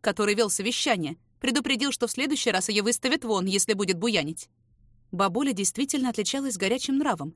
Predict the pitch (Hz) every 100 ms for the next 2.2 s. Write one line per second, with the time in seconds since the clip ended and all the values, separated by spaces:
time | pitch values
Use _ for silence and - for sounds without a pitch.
0 | - 214 196 208 196 240 240 196 170 170
1 | 170 170 160 170 196 175 190 190 170 156
2 | 139 160